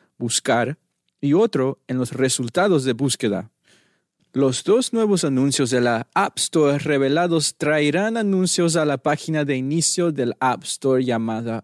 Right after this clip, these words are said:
Hoy, así como a las páginas de aplicaciones individuales.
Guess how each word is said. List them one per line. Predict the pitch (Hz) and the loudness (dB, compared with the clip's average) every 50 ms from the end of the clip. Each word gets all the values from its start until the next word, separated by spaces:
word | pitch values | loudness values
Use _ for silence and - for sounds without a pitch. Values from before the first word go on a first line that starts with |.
| _ | _
Hoy, | - 185 202 202 175 131 117 - _ _ _ _ _ _ _ _ | -2 2 2 4 4 2 0 -4 _ _ _ _ _ _ _ _
así | - 120 110 - - - 156 | -8 -6 -2 0 0 0 0
como | - 160 160 165 175 | 0 0 0 2 2
a | 170 | 2
las | 175 180 - | 2 0 0
páginas | - 160 123 123 - 135 135 131 123 | 0 0 0 0 -2 -2 -4 -2 0
de | 139 | 0
aplicaciones | 117 - 120 113 - 127 113 - - 113 110 110 - - | -2 -2 -4 -4 -2 -2 -2 -2 -4 -4 -6 -6 -8 -6
individuales. | - 123 131 127 123 143 127 123 123 113 117 110 101 90 - 104 90 - - - - - | -4 -4 -4 -2 -2 -4 -4 -4 -4 -2 0 0 0 0 0 -2 -4 -6 -6 -6 -6 -10